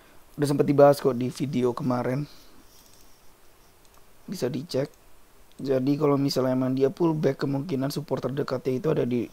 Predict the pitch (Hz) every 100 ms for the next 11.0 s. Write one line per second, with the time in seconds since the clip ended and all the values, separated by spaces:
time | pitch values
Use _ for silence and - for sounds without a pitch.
0 | - 135 123 127 123 120 123 117 120 -
1 | 113 113 104 104 - - - - - -
2 | - - - - - - - - - -
3 | - - - - - - - - - -
4 | - - - - - - 151 147 139 131
5 | 123 120 110 110 117 120 147 117 135 135
6 | 139 - - - - - - - - -
7 | - - _ - - - - - - -
8 | - - - - - - - 147 135 -
9 | 147 139 135 165 160 156 160 147 143 139
10 | 135 135 135 135 135 139 135 127 147 147